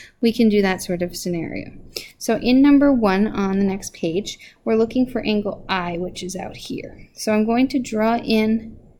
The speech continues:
the transverse, or the second, third parallel line that goes in here. And I'm going to basically split this into two separate problems. So I'm gonna look here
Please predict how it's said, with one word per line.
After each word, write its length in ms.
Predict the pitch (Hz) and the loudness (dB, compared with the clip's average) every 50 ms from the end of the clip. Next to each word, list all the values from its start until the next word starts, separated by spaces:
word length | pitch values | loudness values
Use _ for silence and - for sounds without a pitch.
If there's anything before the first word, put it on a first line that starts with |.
| _ _ _ _ _ _ _ _ _ _ - | _ _ _ _ _ _ _ _ _ _ -10
the 400 | 214 196 190 196 202 190 190 190 196 | -8 -6 0 2 2 4 4 2 0
transverse, 760 | - - 208 202 208 202 196 196 190 190 190 196 196 190 - - | -2 -2 -2 0 0 0 -2 -2 -2 -2 -2 -2 -2 -6 -2 0
or 160 | 202 190 185 | 2 2 2
the 300 | 190 190 185 180 180 180 | 4 4 4 4 2 2
second, 580 | 180 - 202 196 - 208 202 190 190 - - - | 0 -2 -4 -2 0 0 0 0 -2 -4 0 4
third 220 | 208 226 226 220 | 4 4 4 4
parallel 480 | - 202 175 170 170 165 165 165 170 170 | 0 -2 -2 -2 -2 -2 -4 -4 -6 -6
line 260 | 165 160 170 175 175 | -6 -6 -6 -6 -6
that 120 | 170 - | -6 -6
goes 240 | - 170 175 175 175 | -6 -6 -6 -4 -6
in 140 | 151 - - | -8 -8 -10
here. 220 | - - - 220 - - - - - - - - - - - _ - | -8 -8 -8 -8 -8 -10 -14 -20 -20 -20 -20 -20 -20 -20 -12 _ 0
And 120 | 247 254 | 2 4
I'm 120 | 247 247 | 4 6
going 240 | 240 233 240 247 233 | 6 4 4 4 4
to 80 | - 240 | 2 2
basically 440 | 226 220 220 220 233 226 - 214 214 | 2 2 2 0 -2 -4 -2 -2 -2
split 340 | - - - 190 185 185 | -2 -2 -4 -4 -4 -4
this 200 | - 190 185 - | -6 -8 -8 -8
into 180 | 185 175 - - | -8 -8 -8 -10
two 160 | - - 180 | -10 -8 -8
separate 340 | 180 - 170 - - 165 - | -8 -8 -8 -8 -10 -10 -12
problems. 340 | - 180 - - 190 - - | -12 -12 -10 -10 -10 -8 -6
So 60 | 190 | -4
I'm 60 | 185 | -4
gonna 160 | 185 185 180 | -2 -2 -2
look 120 | 180 175 - | -4 -6 -8
here 500 | - - 208 208 208 226 247 285 - | -8 -4 -2 0 0 0 0 -2 -4